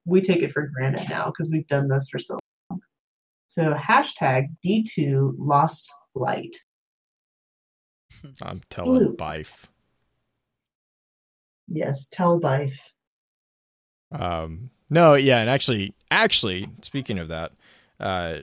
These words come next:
Speaker 2: big shout out to Bife 'cause he got, uh, P C Gamer. Uh, he got a couple of articles in P C Gamer, um,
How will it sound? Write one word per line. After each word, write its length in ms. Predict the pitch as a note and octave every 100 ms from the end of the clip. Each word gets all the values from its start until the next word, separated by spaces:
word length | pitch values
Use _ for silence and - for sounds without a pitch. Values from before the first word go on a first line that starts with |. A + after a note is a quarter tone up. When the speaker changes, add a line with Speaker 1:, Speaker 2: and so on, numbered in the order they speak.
| -
Speaker 2:
big 200 | B2+ E3
shout 160 | - G#2
out 100 | E2
to 80 | F2
Bife 400 | D#2 F#2+ G2 -
'cause 240 | - F2
he 280 | - G2+ F#2
got, 440 | F2+ F2+ E2+ - -
uh, 600 | G2 E2+ D#2+ D2+ D#2 - B2 _ _ _
P 120 | - C#3
C 200 | C3+ A#2
Gamer. 480 | F2 D3+ A2 B1+ - _ -
Uh, 220 | D#2+ D2+
he 120 | F2+
got 200 | F2+ F2
a 60 | E2+ - _ _ _
couple 260 | A#2 F2+ F2
of 80 |
articles 640 | D#2+ F2+ - F2+ E2 E2 - -
in 420 | E2+ E2 D#2+ D#2+
P 160 | - F#2+
C 160 | -
Gamer, 520 | F#2 F2 F2+ F2+ E2+ - _ _ - - -
um, 540 | - E2 D2 C#2+ D2